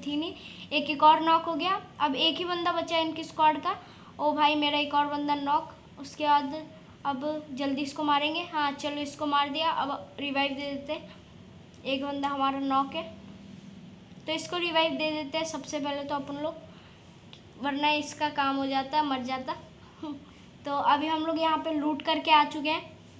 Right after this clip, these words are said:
यानी कि पूरा लूट कर लिया, जितने लोगों को भी मारा। तो अभी फुटस्टेप की साउंड आई, यानी कि ऊपर बंदा, और ये भी नॉक हो गया। मेरे को साउंड आ गई थी फुटस्टेप की कि यहाँ पे बंदा है, तो अभी इसको हमने नॉक कर दिया। अभी इसका kill ले लेंगे।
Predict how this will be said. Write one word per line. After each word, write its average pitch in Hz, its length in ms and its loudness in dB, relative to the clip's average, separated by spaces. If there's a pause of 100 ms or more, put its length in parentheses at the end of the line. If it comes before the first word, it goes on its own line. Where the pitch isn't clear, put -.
(140)
यानी 294 280 4
कि 302 60 -4
पूरा 302 320 0
लूट 294 280 -2
कर 302 120 -2
लिया, 294 260 0
जितने 294 420 -6
लोगों 285 300 -4
को 285 100 -6
भी 285 120 -4
मारा। 269 300 2 (960)
तो 311 60 6
अभी 311 180 4
फुटस्टेप 339 680 0
की 359 80 0
साउंड 320 340 4
आई, 330 140 4
यानी 311 280 4
कि 320 80 -2
ऊपर 320 260 -2
बंदा, 302 300 0 (220)
और 285 180 0
ये 311 180 4
भी 311 140 0
नॉक 311 260 4
हो 320 80 -4
गया। 302 200 0 (720)
मेरे 302 160 0
को 339 120 0
साउंड 311 340 4
आ 311 120 12
गई 302 200 2
थी 359 180 0 (260)
फुटस्टेप 302 640 -2
की 392 220 0
कि 311 60 -4
यहाँ 285 260 2
पे 294 140 -4
बंदा 269 320 2
है, 381 120 -2 (1200)
तो 285 180 0
अभी 277 260 2
इसको 302 320 -4
हमने 294 240 0
नॉक 277 280 2
कर 294 100 -2
दिया। 311 200 2
अभी 302 140 0
इसका 302 260 -6
kill 294 260 -6
ले 285 100 -2
लेंगे। 302 260 -2